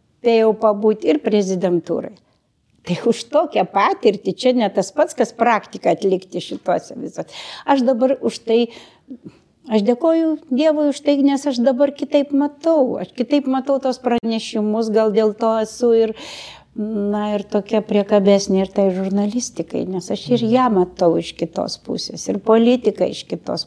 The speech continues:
iš visų pusių matau. Pasaulį matau iš kelių bokštų, iš,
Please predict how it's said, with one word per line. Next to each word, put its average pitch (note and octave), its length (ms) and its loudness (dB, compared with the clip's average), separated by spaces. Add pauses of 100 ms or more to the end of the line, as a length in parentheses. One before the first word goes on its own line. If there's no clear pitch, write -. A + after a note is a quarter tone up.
iš - 220 -6
visų G#4 400 2
pusių - 400 -10
matau. - 380 -12 (400)
Pasaulį D4 580 0
matau B3+ 320 -2
iš A#3 160 -4
kelių G#3+ 340 -2
bokštų, F#3 640 -2
iš, F3 240 -6